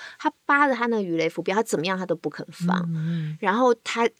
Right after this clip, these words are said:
Speaker 1: 也不愿意踢，也不愿意动，一直叫着“妈妈，妈妈，妈妈”，不愿意离开，不愿意我离远一点点。
Speaker 2: 对，对。
Speaker 1: 那你就知道他，他那个坎，他还，还必须要去面对。
Speaker 2: 还没有，对，对。
Speaker 1: 所以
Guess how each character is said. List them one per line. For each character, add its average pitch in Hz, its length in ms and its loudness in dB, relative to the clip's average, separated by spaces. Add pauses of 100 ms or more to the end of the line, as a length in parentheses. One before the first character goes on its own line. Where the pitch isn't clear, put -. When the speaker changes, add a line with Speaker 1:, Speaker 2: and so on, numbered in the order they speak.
Speaker 1:
也 190 180 6
不 185 100 -4
愿 240 180 2
意 233 120 4
踢， 220 240 -6
也 160 80 4
不 - 140 -8
愿 180 140 0
意 175 60 -2
动， - 280 2
一 277 100 0
直 233 120 -4
叫 247 200 2
着 208 80 0
“妈 196 160 0
妈， 185 120 0
妈 175 140 0
妈， 175 140 -2
妈 170 100 -4
妈”， 165 100 -4
不 160 140 -6
愿 180 180 0
意 175 60 0
离 131 220 -4
开， - 420 -6 (540)
不 196 80 -8
愿 240 200 4
意 220 240 4
我 131 300 4
离 165 280 0
远 202 220 0
一 120 100 -6
点 101 340 -2
点。 92 200 0
Speaker 2:
对， 92 260 -2
对。 101 100 -8 (180)
Speaker 1:
那 302 140 2
你 233 40 4
就 208 80 0
知 208 120 -2
道 226 100 6
他， 226 300 2
他 220 320 0
那 226 100 4
个 196 80 2
坎， - 260 -2
他 175 200 -6
还， 165 160 -2
还 - 200 -8 (160)
必 104 80 0
须 107 60 6
要 202 140 4
去 190 160 -2
面 180 160 2
对。 101 80 4
Speaker 2:
还 - 20 2
没 90 60 -2
有， 98 60 -8
对， 69 280 0
对。 - 160 -10 (460)
Speaker 1:
所 277 200 2
以 240 400 2